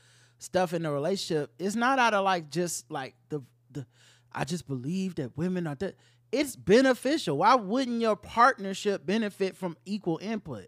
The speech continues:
Why, why, how you gonna have, like, if, if,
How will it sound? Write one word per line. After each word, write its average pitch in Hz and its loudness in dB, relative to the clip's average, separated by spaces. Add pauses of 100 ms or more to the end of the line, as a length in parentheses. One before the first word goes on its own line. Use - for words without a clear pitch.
(100)
Why, 165 -2 (360)
why, 202 6
how 226 2
you 277 2
gonna 254 2
have, 214 0
like, 208 0
if, 185 0 (100)
if, 190 2